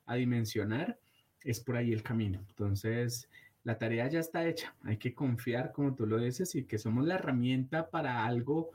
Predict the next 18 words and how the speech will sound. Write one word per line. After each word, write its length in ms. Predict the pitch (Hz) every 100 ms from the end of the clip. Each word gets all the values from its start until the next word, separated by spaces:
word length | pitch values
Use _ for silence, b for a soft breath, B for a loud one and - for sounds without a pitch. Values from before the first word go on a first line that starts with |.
| B B B
mucho 320 | 143 147 151 151
más 180 | 143 139
grande 560 | 143 143 135 143 139 - _ _ -
que 280 | 139 123 110
simplemente 1080 | - 123 123 123 120 127 120 113 117 123 - B B _ _ -
respirar. 840 | 120 123 117 - 107 101 92 - B B B B -
Y 100 | 131
pues 220 | 127 120
de 140 | 117 110
eso 120 | 120
se 140 | 139
trata. 400 | 139 104 - 107 107
Ahí 220 | 104 104
estamos. 420 | 107 135 156 160
Ese 140 | 127
es 80 | 143
nuestro 260 | 190 208 208
trabajo. 440 | - 147 160 -